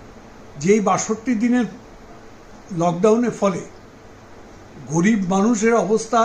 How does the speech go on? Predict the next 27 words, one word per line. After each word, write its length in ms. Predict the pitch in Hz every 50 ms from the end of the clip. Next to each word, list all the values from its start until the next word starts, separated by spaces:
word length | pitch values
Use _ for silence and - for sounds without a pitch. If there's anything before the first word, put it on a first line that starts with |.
| 254 262 -
আরও 280 | - 170 190 214 262 262
করুণ 340 | - 247 240 226 240 233 214
হয়েছে। 300 | 220 254 - - 208 233 254 - - - - - - - - - - - - - - - - - - - - - - - - - - - -
প্রায় 280 | 175 180 190 214 233 226
চার 200 | - 214 190 190 190
কোটির 320 | - 240 208 214 240 214
ওপর 200 | 226 220 226 233 220 -
পরিযায়ী 440 | 214 202 185 190 185 220 220 220 220
শ্রমিক 360 | - - - 190 196 220 214 -
সারা 220 | - 160 202 202
ভারতবর্ষের 600 | 190 165 180 185 175 185 208 214 208 - 208 208 196 - - - - - - - - - - - - -
এ 80 | 196 175
প্রান্ত 320 | 180 226 208 208 214 208 214
থেকে 240 | 208 220 208 214
ও 60 | 202 190
প্রান্ত 300 | 185 208 196 196 196 220 190 151
ছড়িয়ে 320 | - - 165 175 202 220
আছে, 240 | 226 220 220 226 240 269 - - - - - - - - - - - - - - - - - - - - -
তাদের 300 | 185 180 190 202 226 240
অবস্থা 360 | 233 226 233 220 - - 254
আরও 360 | 262 262 202 196 220 254 247
করুণ। 320 | 240 - 202 156 135 131 - - - - - - - - - - - - - - - - - - - - - - - - - - - - - - - -
তাই 160 | 180 180 214
তিনি 240 | 208 233 247 254 240
দাবি 300 | 185 202 185 185 202 240
করেছেন 440 | 208 262 254 247 202 156 165 180 190 254
এবং 220 | 285 220 202 220